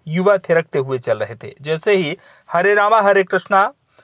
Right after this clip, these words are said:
हरे रामा हरे कृष्णा की धुन छेड़ी तो कलश यात्रा में मौजूद श्रद्धालु झूमने पर मजबूर हो गए।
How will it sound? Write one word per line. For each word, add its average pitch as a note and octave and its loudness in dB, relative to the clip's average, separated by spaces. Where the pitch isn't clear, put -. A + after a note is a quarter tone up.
हरे F3+ 0
रामा G3 2
हरे F3 0
कृष्णा F#3+ -2
की F3+ -4
धुन E3 -6
छेड़ी F3 -4
तो D3+ -14
कलश F3 -4
यात्रा E3 0
में F3 0
मौजूद D#3+ -2
श्रद्धालु D3 -4
झूमने F3 -2
पर D#3+ 2
मजबूर F3 -2
हो G2+ -12
गए। - -16